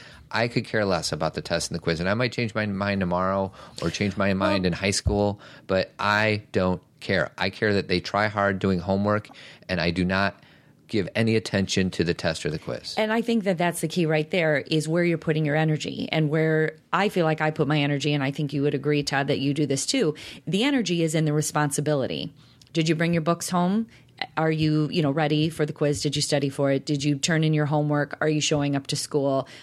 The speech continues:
Speaker 2: Are you, you know, d-, are you, are you there? Are you
Speaker 1: Mm-hmm.
Speaker 2: participating?
Speaker 1: Mm-hmm.
Speaker 2: If you are, then everything else just bloop, you know,
Speaker 1: Yeah.
Speaker 2: be, so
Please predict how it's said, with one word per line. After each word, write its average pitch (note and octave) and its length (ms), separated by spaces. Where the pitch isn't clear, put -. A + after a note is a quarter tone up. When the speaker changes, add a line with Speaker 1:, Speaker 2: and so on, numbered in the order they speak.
Speaker 2:
Are D#3 140
you, D3 480
you C4+ 100
know, C3+ 380
d-, - 100
are C3+ 80
you, F#3+ 320
are F3+ 140
you F#3 220
there? F3+ 520
Are E3 120
you F3 280
Speaker 1:
Mm-hmm. - 120
Speaker 2:
participating? F3 760
Speaker 1:
Mm-hmm. D#3 260
Speaker 2:
If C#4 180
you C4+ 140
are, G#3+ 340
then G#3+ 160
everything B3+ 380
else G#3 240
just F3 260
bloop, G#4+ 220
you - 140
know, E3+ 300
Speaker 1:
Yeah. - 40
Speaker 2:
be, F#3 200
so F#3 500